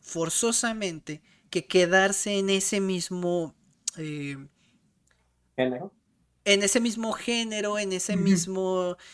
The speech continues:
Speaker 1: tipo
Speaker 3: Estilo.
Speaker 1: de estilo, ajá, estilo de,
Speaker 2: Mm.
Speaker 1: de música o de canto, y ya no va a poder hacer otra cosa, porque la gente a fuerza quiere eso. Eso, esa idea antigua o anticuada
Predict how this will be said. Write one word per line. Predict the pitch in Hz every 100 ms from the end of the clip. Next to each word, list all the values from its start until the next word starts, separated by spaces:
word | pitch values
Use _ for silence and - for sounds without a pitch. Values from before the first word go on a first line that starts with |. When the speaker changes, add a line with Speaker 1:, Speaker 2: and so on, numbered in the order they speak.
| - - - -
Speaker 1:
tipo | 226 208 180 175
Speaker 3:
Estilo. |
Speaker 1:
de | 208
estilo, | 196 - 240 220 202 185
ajá, | - 196
estilo | 180 - 202 202
de, | 190 170 160 156
Speaker 2:
Mm. |
Speaker 1:
de | 165 165 165
música | 190 233 226 202 - 160
o |
de | 151 -
canto, | 220 214 190 202 214 - _ - -
y | 240
ya | 196 247
no | 294
va | 277
a | 269
poder | 262 262
hacer | 262 269
otra | 269 285
cosa, | - 370 226 -
porque | 147 139 139
la | 143
gente | - 165 151
a | 196
fuerza | 151 151 160
quiere | - 147 143 180
eso. | 190 - _ _ _ _ _ _ _ _ _ _ -
Eso, | 233 254 - 302 269
esa | 247 262 285
idea | 247 196 202 214 214
antigua | 175 165 165 185 185 170 170 165
o | 151
anticuada | 147 - 147 165 170 165 160